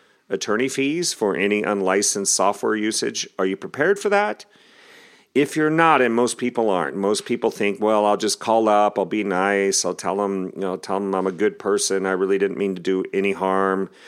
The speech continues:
Um, but that usually doesn't work, okay? I can tell you from experience, many years of experience dealing with software audits in the United States with companies like Business Software Alliance and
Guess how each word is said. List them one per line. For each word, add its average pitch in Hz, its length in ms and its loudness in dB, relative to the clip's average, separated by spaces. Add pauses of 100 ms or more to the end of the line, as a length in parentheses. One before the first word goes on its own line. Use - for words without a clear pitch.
(520)
Um, 90 460 0
but 104 240 0
that 92 360 -8
usually 147 300 -2
doesn't 113 300 0
work, 98 360 -2 (280)
okay? 87 400 -4 (100)
I 90 80 -6
can 90 180 -8
tell 104 200 0
you 104 120 2
from 92 220 -2
experience, 110 760 0
many 101 260 0
years 104 260 0
of 90 80 -6
experience 101 580 0
dealing 98 400 0
with 92 120 0
software 110 540 0
audits 104 500 0 (540)
in 180 200 4
the 170 80 4
United 98 420 4
States 95 420 2
with - 140 -8
companies 87 380 -4
like 85 260 -2
Business 92 340 -2
Software 90 520 0
Alliance 87 640 -4
and 80 260 -8